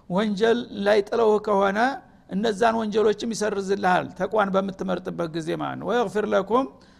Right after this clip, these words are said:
ምህረቱንም ያ-፣ ይሰጣል። «ወላሁ ዙል ፈድል ልዓዚም», አላህ የታላቅ ትሩፋት ባለቤት ነውና ይላል። ስለዚህ እንግዲህ አላህ ስብሓነሁ ወተዓላ የሰው ልጆችን ምንጊዜም ይፈትናል እና በየጊዜው አንዱን ስታልፈው ሌላው ይመጣል።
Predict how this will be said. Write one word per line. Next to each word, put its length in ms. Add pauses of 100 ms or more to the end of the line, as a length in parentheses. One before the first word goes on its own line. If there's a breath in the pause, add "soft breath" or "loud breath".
(140 soft breath)
ምህረቱንም 560
ያ-፣ 140
ይሰጣል። 500 (160)
«ወላሁ 560
ዙል 160
ፈድል 340
ልዓዚም», 540 (480 soft breath)
አላህ 320
የታላቅ 580
ትሩፋት 580
ባለቤት 540
ነውና 360 (280)
ይላል። 280 (540 soft breath)
ስለዚህ 400
እንግዲህ 380
አላህ 400
ስብሓነሁ 460
ወተዓላ 400
የሰው 260
ልጆችን 360
ምንጊዜም 440
ይፈትናል 600 (580 soft breath)
እና 120 (140)
በየጊዜው 760 (260)
አንዱን 320
ስታልፈው 580
ሌላው 320
ይመጣል። 480